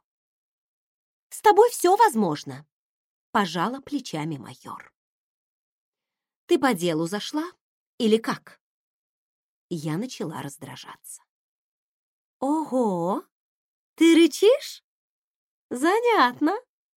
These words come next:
Самое интересное, что Стоун тоже ходит злой как чёрт! Совпадение?» Комментировать смысла не было.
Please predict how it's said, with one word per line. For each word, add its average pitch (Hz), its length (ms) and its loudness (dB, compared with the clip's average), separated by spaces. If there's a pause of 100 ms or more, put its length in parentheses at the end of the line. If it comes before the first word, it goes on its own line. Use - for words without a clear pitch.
(580)
Самое 392 480 4
интересное, 311 640 0
что - 180 -2
Стоун 311 480 4
тоже 480 380 2
ходит 196 400 -2
злой 220 280 2
как 226 220 -6
чёрт! - 460 -8 (800)
Совпадение?» 196 920 -2 (2000)
Комментировать 285 840 -2
смысла 202 580 -6
не 117 260 -12
было. - 320 -16